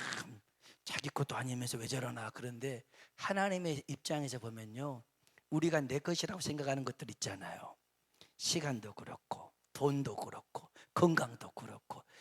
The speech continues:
집도 그렇고, 차도 그렇고, 자식도 그렇고, 다 내 것이라고 착각해요. 오, 하나님이 아니라는 거예요. "네 것 아니야."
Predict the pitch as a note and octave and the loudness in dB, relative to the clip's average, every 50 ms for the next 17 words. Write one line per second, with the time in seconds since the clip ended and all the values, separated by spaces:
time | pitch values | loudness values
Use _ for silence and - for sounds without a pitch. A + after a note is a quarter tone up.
0 | - - - - - - - - - G3 E3+ C3+ A#2+ A2+ - - - - - B2+ | -18 -14 -4 0 2 2 4 6 8 8 10 8 6 2 -4 -6 -6 -4 -4 -2
1 | - - - - - - G3 - C#3 A2+ G2 G2 - - - - - - - - | 2 4 4 4 6 6 6 6 6 2 -2 -4 -6 -4 0 4 4 4 4 2
2 | - C#4 - - F#3+ C#3+ A#2+ A#2 A2+ A2+ _ - - - - - _ _ - - | -2 -2 -2 0 0 0 0 -2 -6 -8 _ -10 -10 -10 -12 -18 _ _ -20 -20
3 | - - _ - C#3 C#3 F3+ G3+ F3+ D#3+ E3 G3 G#3+ - C4 B3+ - - G#3+ G3+ | -20 -4 _ 4 6 6 6 6 6 6 6 6 6 6 6 4 4 4 4 4
4 | F#3 G3 - - - - - - - - - - D#3 D3+ D3+ C#3+ C3+ - - - | 2 2 0 -2 -2 -2 0 0 -2 0 0 -2 0 0 0 0 0 -4 -10 -2
5 | - - E3+ F#3+ G#3+ G#3+ G3+ G3 F3 D#3 C#3+ C3+ C3+ B2 A2+ - - D#3+ E3 D3 | 6 8 10 12 12 12 10 8 8 6 4 2 0 -2 -4 -4 -4 -2 -2 0
6 | C#3 C#3 C3 C3 C3 C3 _ _ _ _ _ - - - G2+ G2 G2 G2 G2+ F#2+ | -2 -2 -4 -4 -6 -8 _ _ _ _ _ -10 -8 -8 -8 -8 -10 -10 -10 -10
7 | G2+ G#2+ G2 - - - - - - - - _ _ _ _ _ _ _ _ _ | -10 -12 -12 -12 -12 -12 -14 -14 -16 -18 -20 _ _ _ _ _ _ _ _ _
8 | _ _ _ _ _ _ _ _ - - B2 - - - C#3 - - - G2 G2+ | _ _ _ _ _ _ _ _ -10 -10 -10 -8 -6 -6 -4 -4 -4 -6 -8 -8
9 | A2 G#2 - - - - | -12 -14 -14 -14 -14 -16